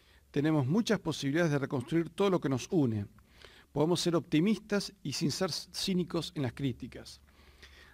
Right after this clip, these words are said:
Rehacer desde nuestros inicios, que portaron el arrojo de los adelantados,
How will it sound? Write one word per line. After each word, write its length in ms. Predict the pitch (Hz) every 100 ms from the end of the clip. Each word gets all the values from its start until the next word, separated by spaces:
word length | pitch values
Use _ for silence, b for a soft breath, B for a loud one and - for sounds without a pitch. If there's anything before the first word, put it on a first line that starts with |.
| _
Rehacer 560 | - 143 - 202 202 202 - _ _
desde 300 | 143 127 135
nuestros 400 | 139 - 120 -
inicios, 580 | 151 196 - 170 - - b b b
que 120 | - 147
portaron 480 | 147 123 170 175
el 120 | 151 135
arrojo 320 | 143 185 160
de 60 |
los 160 | 143 -
adelantados, 720 | 127 127 127 165 151 147 -